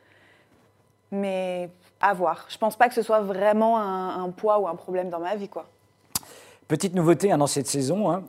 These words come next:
Speaker 2: euh, Lucie accueille dans l'émission Yann Piette, un spécialiste chargé d'enseigner l'art de la séduction.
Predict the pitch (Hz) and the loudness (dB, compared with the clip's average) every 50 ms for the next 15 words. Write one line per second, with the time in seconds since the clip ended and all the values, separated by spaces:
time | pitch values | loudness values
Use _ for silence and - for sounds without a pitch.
0 | - 131 123 123 127 127 135 147 151 - - 170 156 143 143 - 160 147 147 135 | -2 0 2 2 2 2 0 0 -2 0 2 4 4 4 4 2 0 2 2 2
1 | 135 135 143 139 - - 147 135 135 147 151 135 - 185 202 - 131 113 - - | 4 2 2 2 0 0 2 2 4 4 2 2 0 -2 -2 0 -2 -4 -4 -4
2 | - 151 135 - - - 143 127 139 135 - - 110 101 - - 156 131 135 151 | -6 -6 -6 -4 -2 -2 -2 -2 -2 -4 -6 -6 -6 -6 -2 -2 -2 -2 -2 -2
3 | 147 127 135 131 - - 139 131 139 123 117 135 165 175 156 151 127 113 98 101 | -2 -2 -2 -2 -2 0 2 2 2 2 2 2 0 0 0 -2 -4 -4 -4 -4
4 | 95 - - - 214 180 151 151 127 - - - 156 175 196 | -2 -2 0 0 0 0 0 -2 -4 -4 -4 -4 -4 -6 -6